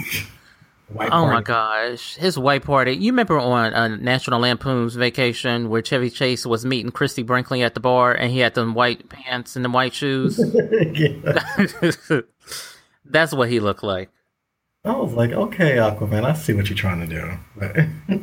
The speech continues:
Speaker 2: But
Speaker 1: that
Speaker 2: yeah,
Speaker 1: was
Speaker 2: I'm gonna need, uh, NetherRealms, E-, Ed Boon, everybody over there to do better.
Speaker 1: <laughs>
Speaker 2: That was a s-, that was just fucking stupid.
Speaker 1: Oh no, I was like, like, "Look at her." I was like, "Look at her. She looks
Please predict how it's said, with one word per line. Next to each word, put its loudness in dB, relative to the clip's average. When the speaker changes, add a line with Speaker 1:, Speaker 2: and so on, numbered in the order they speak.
Speaker 2:
But 0
Speaker 1:
that 6
Speaker 2:
yeah, 4
Speaker 1:
was 2
Speaker 2:
I'm -2
gonna -2
need, -2
uh, 0
NetherRealms, 0
E-, -4
Ed 0
Boon, 2
everybody 2
over 2
there 2
to -4
do -2
better. 0
Speaker 1:
<laughs> -10
Speaker 2:
That 4
was -2
a -6
s-, -10
that 4
was 2
just 0
fucking 0
stupid. 0
Speaker 1:
Oh -6
no, 0
I 4
was 2
like, 2
like, 2
"Look -10
at -4
her." 2
I -2
was 0
like, -2
"Look -6
at 2
her. 0
She -2
looks -2